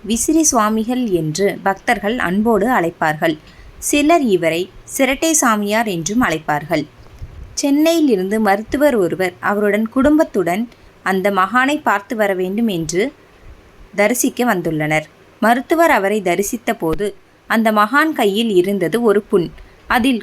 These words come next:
கொசுவும் ஈக்களும் மொய்த்து கொண்டு இருந்துள்ளன. அதை பார்த்த மருத்துவர் யோகியிடம், "I am a doctor by profession. If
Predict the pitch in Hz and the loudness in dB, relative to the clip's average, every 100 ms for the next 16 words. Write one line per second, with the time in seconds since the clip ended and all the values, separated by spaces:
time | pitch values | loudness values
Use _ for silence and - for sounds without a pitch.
0 | - 262 277 330 302 320 294 226 240 - | -4 -4 -2 0 0 -2 0 0 0 -2
1 | 196 247 226 240 294 294 190 202 233 170 | 0 0 0 0 -2 -2 -2 0 0 0
2 | 175 160 151 147 - - - - - - | -2 -4 -4 -4 -6 -10 -20 -20 -16 -4
3 | 254 320 320 277 254 - 269 190 196 202 | -2 0 0 0 0 0 2 2 0 -2
4 | 180 180 151 - 220 254 277 220 170 202 | -2 -2 -6 -4 0 0 2 2 4 0
5 | 180 - - - 208 226 262 294 214 185 | -4 -14 -20 -6 -2 2 2 2 2 2
6 | 180 - 180 285 - 208 220 196 208 214 | 0 -2 -4 -4 -2 -2 0 -2 -2 -2
7 | 202 190 262 - 226 | -2 -4 -6 -8 -8